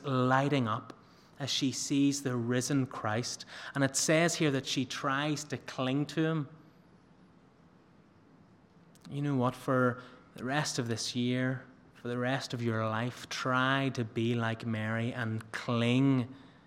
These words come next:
to Jesus in all situations.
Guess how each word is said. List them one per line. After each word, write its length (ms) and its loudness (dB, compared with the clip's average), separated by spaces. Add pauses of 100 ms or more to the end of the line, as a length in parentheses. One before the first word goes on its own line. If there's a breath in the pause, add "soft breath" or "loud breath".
(280 loud breath)
to 160 -4
Jesus 800 -4
in 200 -2 (140)
all 500 4
situations. 1120 -8